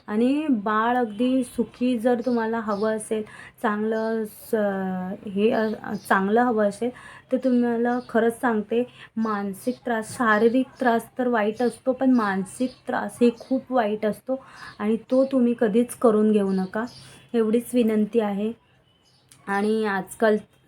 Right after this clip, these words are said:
आजकाल तर खूप युग बदललं आहे, तर स्वतःच्या पायावर उभे राहा, योग्य डिसिजन घ्या आणि, अ,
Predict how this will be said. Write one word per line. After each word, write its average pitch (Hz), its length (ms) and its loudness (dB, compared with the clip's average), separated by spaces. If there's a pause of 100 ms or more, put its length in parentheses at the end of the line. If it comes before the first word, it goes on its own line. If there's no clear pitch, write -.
(120)
आजकाल 214 520 -2
तर 226 140 0
खूप 233 180 -2
युग 220 220 -2 (120)
बदललं 220 420 4
आहे, 226 260 2
तर 247 200 -4 (500)
स्वतःच्या 226 420 2
पायावर 226 420 0
उभे 226 240 2
राहा, 220 480 -2 (300)
योग्य 208 540 4
डिसिजन 233 640 2
घ्या 226 140 2
आणि, 240 600 2 (440)
अ, 220 40 -6